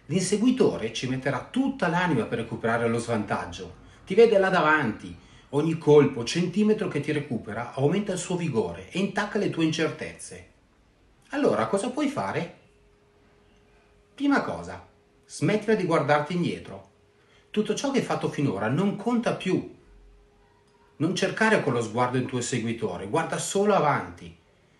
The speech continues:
Rimani concentrato solo sulla tua meta, sulla tua vittoria. La tua gara deve iniziare proprio adesso. Diventa tu l'inseguitore. Immagina che là davanti ci sia il più forte atleta che conosci.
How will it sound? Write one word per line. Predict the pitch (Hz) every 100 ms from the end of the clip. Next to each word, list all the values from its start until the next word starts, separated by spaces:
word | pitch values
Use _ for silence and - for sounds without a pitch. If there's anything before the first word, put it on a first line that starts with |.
| _ _
Rimani | 117 151 220 226 147
concentrato | 147 131 135 135 131 143 147 - 135
solo | - 220 233
sulla | 214 180 175
tua | 175 170
meta, | 170 131 - -
sulla | 151 151
tua | - 208
vittoria. | 180 - 156 135 - 87 87 - _ _ _ -
La | 151
tua | 170 220
gara | 180 101 107
deve | 101 123
iniziare | 131 143 139 180 180
proprio | - 190 -
adesso. | 156 120 110 - - - - _ _ _ _ _ _
Diventa | 123 180 277 269 190
tu | 233 226
l'inseguitore. | 147 135 139 123 123 120 101 85 -
Immagina | 165 220 254 226 165
che | 151
là | 160
davanti | 190 202 185 110 95 117
ci | 117 139
sia | - 175
il | 151 156
più | 156
forte | - 208 208
atleta | 147 - 196 202
che | 190 175
conosci. | 156 143 101 - 90